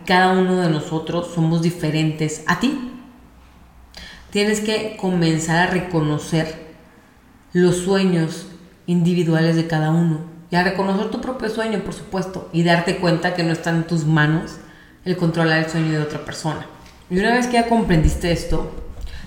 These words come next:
que somos soñadores individuales,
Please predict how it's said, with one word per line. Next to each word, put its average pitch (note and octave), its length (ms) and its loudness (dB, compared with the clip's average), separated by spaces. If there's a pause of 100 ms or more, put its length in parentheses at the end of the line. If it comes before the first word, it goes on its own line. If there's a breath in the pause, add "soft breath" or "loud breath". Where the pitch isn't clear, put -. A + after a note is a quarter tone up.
que E3+ 60 2
somos E3 320 4
soñadores D3+ 960 2
individuales, D#3+ 1000 2